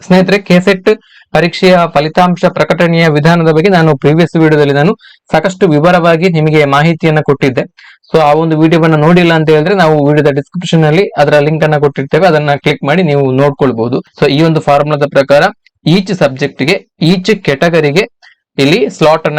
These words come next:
ಕ್ಯಾಲ್ಕುಲೇಟ್ ಮಾಡ್ಲಾಗ್ತದೆ. ಆ ನಂತರ ನಿಮ್ಮ ಕೆಟಗರಿ ವೈಸ್ ರಿಸರ್ವೇಶನ್ ನ ಮೇಲೆ ನಿಮ್ಮ, ಆ, ಸ್ಲಾಟ್ each ಕೆಟಗರಿಗೆ ಎಷ್ಟೆಷ್ಟು ಸ್ಲಾಟ್ ಗಳು ಬರ್ತವೆ ಅಂತ ಹೇಳಿ ಅಲ್ಲಿ ನಿಗದಿಯನ್ನ ಮಾಡಿ ಕಟ್ ಆಫ್ ಅನ್ನ ನಿಗದಿ ಮಾಡುವಂತದ್ದು.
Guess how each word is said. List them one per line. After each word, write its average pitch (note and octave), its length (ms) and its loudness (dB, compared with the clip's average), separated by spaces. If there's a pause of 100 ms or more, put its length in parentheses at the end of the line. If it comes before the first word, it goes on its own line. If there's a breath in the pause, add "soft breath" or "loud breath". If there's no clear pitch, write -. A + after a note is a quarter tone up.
ಕ್ಯಾಲ್ಕುಲೇಟ್ C#3 500 -2
ಮಾಡ್ಲಾಗ್ತದೆ. C3 520 -2 (120)
ಆ D#3 160 0
ನಂತರ F#3 380 2 (500 soft breath)
ನಿಮ್ಮ E3 200 2
ಕೆಟಗರಿ E3+ 520 -2
ವೈಸ್ D3+ 300 0
ರಿಸರ್ವೇಶನ್ D3+ 580 0
ನ C#3+ 120 -2
ಮೇಲೆ E3+ 760 -2
ನಿಮ್ಮ, D#3 180 2 (500)
ಆ, C3+ 180 2
ಸ್ಲಾಟ್ F#3 400 0
each D#3+ 300 -6
ಕೆಟಗರಿಗೆ D3+ 480 0
ಎಷ್ಟೆಷ್ಟು F3 520 -2
ಸ್ಲಾಟ್ D#3 320 -2
ಗಳು C#3+ 140 0
ಬರ್ತವೆ C#3 360 -2
ಅಂತ C3 200 -4
ಹೇಳಿ D#3+ 180 0
ಅಲ್ಲಿ C#3 200 0
ನಿಗದಿಯನ್ನ C3 460 -2
ಮಾಡಿ D3+ 360 0 (300 soft breath)
ಕಟ್ D#3 240 -2
ಆಫ್ D#3+ 160 -4
ಅನ್ನ D#3 120 -2
ನಿಗದಿ D3+ 400 0 (120)
ಮಾಡುವಂತದ್ದು. B2+ 760 -4